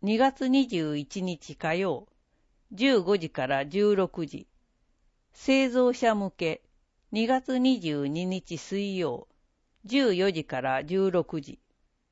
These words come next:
ところ、保健所保健センター。定員、それぞれ十五人。申し込み順。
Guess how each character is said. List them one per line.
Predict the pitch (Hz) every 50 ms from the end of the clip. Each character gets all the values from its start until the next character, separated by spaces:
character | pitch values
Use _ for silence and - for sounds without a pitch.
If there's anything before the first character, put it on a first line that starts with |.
| _ _ _ _ _ _ _ _ _ _ _
と | - 214 208
こ | - 233 220 208
ろ、 | 196 190 185 - - _ _ _ _ _
保 | _ - 214
健 | 214 - 254 247 233 226 214
所 | 196 208 202 - - _
保 | - 208 208
健 | - 226 220 214 190
セ | - - 190 165
ン | 143 131
タ | - _ - 120 113 110 -
ー。 | _ _ _ _ _ _ _ _ _ _ _ _ _ _ _ _ _ _ _
定 | - 226 220 214 208
員、 | 202 202 196 196 190 185 190 - - _ _ _ _ _ _
そ | - - 240 240
れ | 254 277 262
ぞ | 202 180 156
れ | 147 147 147
十 | 147 196 226 208 170
五 | 147 151 139
人。 | 131 135 127 127 127 - _ _ _ _ _ _ _ _ _ _ _ _ _ -
申 | 185 190 196
し | 196 - -
込 | - 170 165
み | 160 156 147
順。 | 139 151 139 127 127 -